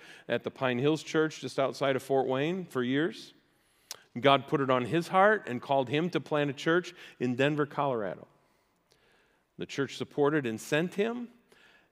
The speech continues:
and he said, "I need some people. I need a core team to go with me." Put that call out there, and several families within Pine Hills Church responded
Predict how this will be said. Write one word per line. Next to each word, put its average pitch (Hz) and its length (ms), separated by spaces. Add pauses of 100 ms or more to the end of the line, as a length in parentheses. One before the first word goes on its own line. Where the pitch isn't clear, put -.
(100)
and 104 320
he 131 120
said, 127 220
"I 120 140
need 135 220
some 127 160
people. 160 360
I 123 120
need 131 160
a 127 40
core 151 260
team 175 320
to 147 100
go 147 140
with 170 240
me." 220 260 (600)
Put - 160
that 135 180
call 156 300
out 160 240
there, 160 180
and 127 180
several 185 520
families 143 500
within 117 320
Pine 123 280
Hills 117 180
Church 113 340
responded 107 540